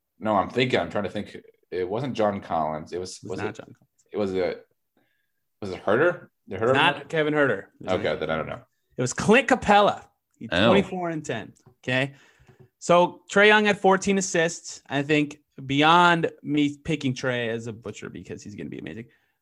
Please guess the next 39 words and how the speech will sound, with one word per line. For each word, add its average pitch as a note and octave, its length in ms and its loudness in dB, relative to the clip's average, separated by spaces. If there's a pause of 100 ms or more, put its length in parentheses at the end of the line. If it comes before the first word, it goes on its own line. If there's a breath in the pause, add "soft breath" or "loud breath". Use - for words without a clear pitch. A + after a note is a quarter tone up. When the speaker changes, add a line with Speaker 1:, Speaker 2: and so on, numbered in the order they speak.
(140)
Speaker 2:
I C3+ 120 -4
think B3+ 320 2
that A#3+ 160 2
the D#3+ 100 6
reason E3+ 500 0
Trae C#3+ 300 2
is D3 140 0
so C#3 160 2
dangerous B2 400 -4
against A#2+ 200 -6
the A2+ 60 -10
Pacers A2+ 360 -8
is A2+ 200 -8
the A#2 80 -6
passing. A2+ 640 -4 (100)
And A#2+ 100 -8
they, C3+ 100 0
this C#3 340 -2
is C#3 80 -4
another B2+ 300 0
game B2+ 280 0
where, A2+ 300 0 (400 soft breath)
you B2 60 -8
know, A2 80 -2
they A#2 120 2
love A2+ 220 2
to A#2+ 100 -4
get A2+ 140 -6
the A#2+ 60 -8
ball G#2+ 260 0
out G#2+ 100 0
of G#2+ 120 -6
those A2 180 -6
guys' G#2+ 240 -4
hands. G#2 260 -6
Remember, A#2+ 220 -2
the A#2 100 -6
story D3+ 380 8
was A#2+ 240 2